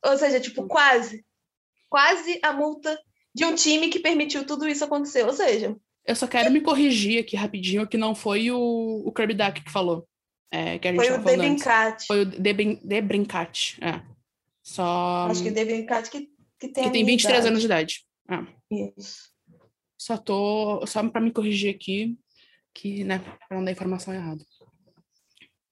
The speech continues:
Speaker 2: É, então, a franquia foi punida com, é,
Speaker 1: Uma risada.
Speaker 2: dois milhões de dólares. Eles podem pegar a gente no draft normal,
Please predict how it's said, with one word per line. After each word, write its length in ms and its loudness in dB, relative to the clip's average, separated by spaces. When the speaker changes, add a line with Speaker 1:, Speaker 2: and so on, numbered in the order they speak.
Speaker 2:
É, 80 2
então, 420 2
a 120 2
franquia 720 2
foi 160 -4
punida 380 -4
com, 640 -4
é, 480 -4
Speaker 1:
Uma 180 -4
risada. 340 -4
Speaker 2:
dois 100 -2
milhões 200 -2
de 40 -2
dólares. 540 0
Eles 240 0
podem 300 0
pegar 340 -2
a 20 0
gente 240 -4
no 60 -4
draft 360 -4
normal, 360 -4